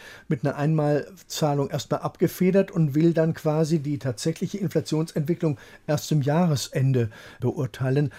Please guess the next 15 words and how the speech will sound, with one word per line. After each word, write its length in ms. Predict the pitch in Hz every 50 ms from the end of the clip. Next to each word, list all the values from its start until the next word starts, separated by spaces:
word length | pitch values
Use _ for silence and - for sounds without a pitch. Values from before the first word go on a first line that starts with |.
| - - - _ -
Also 200 | 147 151 147 -
insofern, 480 | - 156 147 143 175 - - 170 156
glaube 400 | - - 143 139 143 160 147 170
ich, 180 | 165 - - -
ist 200 | 185 165 - -
da 80 | 175 151
noch 160 | 147 127 92
nichts 360 | 147 160 170 - - - -
in 180 | - - 156 156
Stein 380 | - - 143 127 135 170 196
gemeißelt 540 | 175 180 180 170 156 165 180 175 - 180 170
und 220 | - 202 170 156
von 180 | - - 160 151
einer 100 | 143 120
Spirale, 640 | - - - 143 117 131 135 139 151 160 165 160